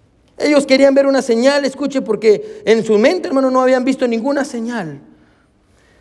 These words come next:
Bueno, y, y es, y es más, hermano, déjeme hacerle una pregunta. Hermano,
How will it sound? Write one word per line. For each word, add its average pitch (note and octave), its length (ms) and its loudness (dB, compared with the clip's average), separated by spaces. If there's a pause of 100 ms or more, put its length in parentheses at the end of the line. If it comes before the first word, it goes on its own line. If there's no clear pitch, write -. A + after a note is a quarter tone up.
(420)
Bueno, D#4+ 140 -4
y, C4 80 -4
y B3 240 -4
es, G#3 100 -4
y B3 140 -4
es D#4 140 -6
más, F4+ 240 -4
hermano, G#3+ 340 -2 (240)
déjeme D4+ 240 -2
hacerle C4+ 220 2
una C#4+ 120 -2
pregunta. A#3 640 0 (300)
Hermano, A#3+ 560 -2